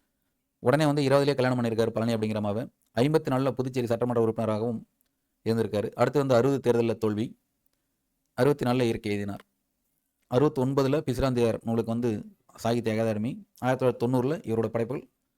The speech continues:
தமிழ்நாடு அரசினால் உடைமையாக்கப்பட்டன அப்படிங்கிறது தான். அடுத்து நூல்கள் அப்படின்னு பார்த்தோம்னா, நாம பார்த்த நூல்களை தவிர ஏகப்பட்ட நூல்கள் எழுதியிருக்காரு.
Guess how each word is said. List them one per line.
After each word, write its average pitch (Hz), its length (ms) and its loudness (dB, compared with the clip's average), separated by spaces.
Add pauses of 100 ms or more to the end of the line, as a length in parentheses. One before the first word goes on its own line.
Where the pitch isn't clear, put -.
(460)
தமிழ்நாடு 135 440 2
அரசினால் 120 360 -4 (500)
உடைமையாக்கப்பட்டன 107 560 -4
அப்படிங்கிறது 95 220 -8
தான். - 160 -16 (960)
அடுத்து 123 280 -2
நூல்கள் 180 340 6
அப்படின்னு 143 220 0
பார்த்தோம்னா, 127 540 0
நாம 117 400 -4
பார்த்த 139 300 0
நூல்களை 135 240 0
தவிர 139 220 0
ஏகப்பட்ட 139 500 0
நூல்கள் 147 380 2
எழுதியிருக்காரு. 113 380 -2